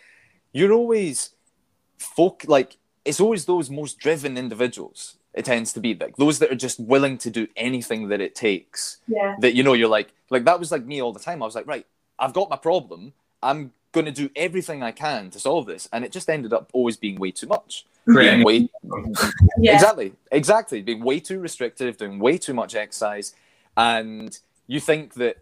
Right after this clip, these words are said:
Speaker 1: you know, the typical hashtag team knows day, no days off, or,
Speaker 2: Yeah.
Speaker 1: you know, "train harder, that's better," like,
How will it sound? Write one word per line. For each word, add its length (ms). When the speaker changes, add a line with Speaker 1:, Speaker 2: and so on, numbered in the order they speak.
Speaker 1:
you 140
know, 160
the 80
typical 540
hashtag 540
team 220
knows 220
day, 200
no 200
days 240
off, 360
or, 180
Speaker 2:
Yeah. 140
Speaker 1:
you 100
know, 200
"train 220
harder, 380
that's 260
better," 520
like, 320